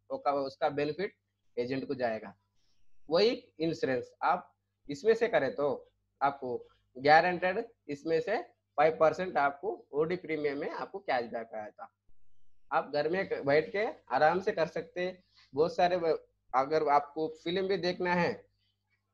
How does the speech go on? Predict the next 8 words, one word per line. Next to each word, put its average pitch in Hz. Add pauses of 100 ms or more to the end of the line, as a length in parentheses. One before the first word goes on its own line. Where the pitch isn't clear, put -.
(760)
आप 147
direct 160 (440)
ऑनलाइन 170
में 190
बुक 165
करें 175
तो 185
आपको 185